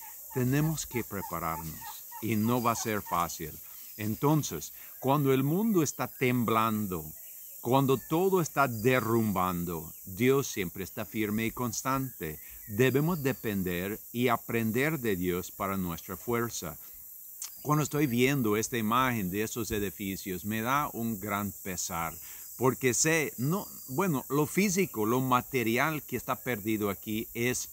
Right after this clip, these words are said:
lo, lo menor, es el más pequeño de la problema.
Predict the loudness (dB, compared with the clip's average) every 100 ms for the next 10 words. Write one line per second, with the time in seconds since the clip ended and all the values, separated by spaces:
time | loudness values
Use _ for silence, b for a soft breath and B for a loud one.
0 | -6 0 2 2 0 0 2 4 2 2
1 | 0 -2 -8 B B B B B 0 2
2 | 4 4 4 4 4 2 -4 -6 -6 0
3 | 2 2 2 -2 -4 -12 -8 -2 0 -2
4 | -2 -2 -2 -2 -4